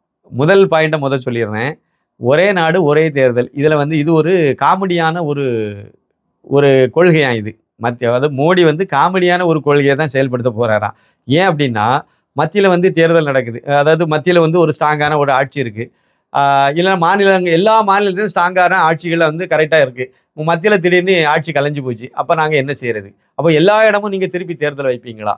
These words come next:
ஒரு கேள்வி. அது மு க ஸ்டாலின் அறிவி ஜீவி, அறிவி கொழுந்து அதை கேட்கிறார், கேட்டிருக்கார். அடுத்த ரெண்டாவது கேள்வி என்னன்னா,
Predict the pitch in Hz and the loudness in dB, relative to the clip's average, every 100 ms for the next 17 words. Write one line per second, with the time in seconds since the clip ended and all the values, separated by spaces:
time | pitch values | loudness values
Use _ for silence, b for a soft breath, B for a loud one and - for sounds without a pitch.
0 | _ 127 117 113 104 101 127 135 139 - | _ -8 -6 -6 -6 -4 -2 -2 -2 -2
1 | 165 139 123 107 139 175 143 170 151 120 | 0 0 0 0 2 2 0 -2 0 0
2 | 160 160 156 196 160 139 135 - 147 151 | -2 -2 0 0 -2 -10 -8 -4 -2 0
3 | 131 117 _ b b b 170 180 170 135 | 0 0 _ b b b 0 0 2 0
4 | - - 147 175 147 175 190 180 160 156 | -2 -2 0 2 0 2 0 0 -2 -2
5 | 139 117 120 | -6 -6 -4